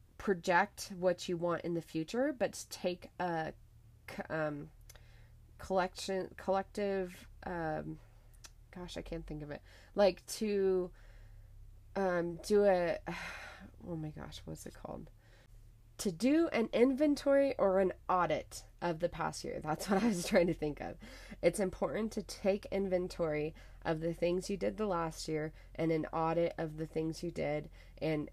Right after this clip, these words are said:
how you felt about them, how they created results in your life, what ended up happening as a result of all the things you did.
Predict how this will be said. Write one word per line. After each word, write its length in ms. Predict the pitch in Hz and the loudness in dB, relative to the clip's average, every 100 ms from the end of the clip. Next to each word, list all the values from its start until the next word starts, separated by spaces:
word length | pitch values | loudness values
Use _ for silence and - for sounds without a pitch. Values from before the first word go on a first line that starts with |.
| - | -10
how 220 | 165 160 | -4 0
you 160 | 160 185 | 2 0
felt 320 | - 156 156 | 0 -2 0
about 300 | 160 151 147 | -2 -2 -2
them, 340 | 147 147 160 170 - | -4 -4 -6 -10 -12
how 420 | 165 - 151 160 | -8 0 2 4
they 400 | 165 165 165 - - | 4 2 0 -6 -12
created 420 | - 175 160 165 | 0 4 4 4
results 500 | 170 170 165 160 - | 2 0 0 -4 -4
in 100 | 185 | -2
your 120 | 175 | 0
life, 400 | 165 151 151 156 - | 0 0 -2 -6 -4
what 220 | 160 143 | -2 0
ended 280 | 170 165 165 | 0 0 0
up 160 | 165 - - - - - - - - | -2 -4 -16 -20 -20 -20 -20 -20 -18
happening 540 | - 202 185 196 185 190 | 0 2 4 4 4 4
as 180 | 180 | 2
a 60 | 185 | 2
result 460 | 185 175 180 160 - | 2 4 4 4 4
of 200 | 165 165 - | 0 -2 -4
all 160 | - 175 | -2 2
the 220 | 170 175 | 2 2
things 420 | - 175 170 170 | 0 0 2 0
you 60 | 185 | 0
did. 320 | 233 370 - | 2 2 0